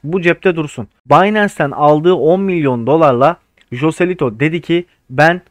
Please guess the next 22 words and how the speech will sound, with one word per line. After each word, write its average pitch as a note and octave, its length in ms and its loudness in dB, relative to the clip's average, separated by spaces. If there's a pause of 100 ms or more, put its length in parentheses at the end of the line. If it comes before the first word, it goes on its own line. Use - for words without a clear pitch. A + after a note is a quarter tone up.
Solar'ı D3 460 0
kuruyorum." C3+ 440 -4
Bu E3 80 4
arada E3 220 2
Solar'ın D#3+ 380 -2
web E3 140 -2
sitesine C3+ 400 -8
de D#3 60 -4
yine D3+ 260 -4
CoinMarketCap C#3+ 720 -4
üzerinden C3 220 -6
ulaşabilirsiniz. C3 800 -8 (380)
"Solar'ı F#3 300 2
kuruyorum." C3+ 400 -2
dedi E3 260 0 (340)
ve E3 240 2 (220)
Solar E3 480 2 (120)
adında C3+ 540 0 (200)
bir, D3 400 -2 (140)
yani A#2+ 340 0 (120)
Swipe D3+ 580 0
chain'i D#3+ 500 0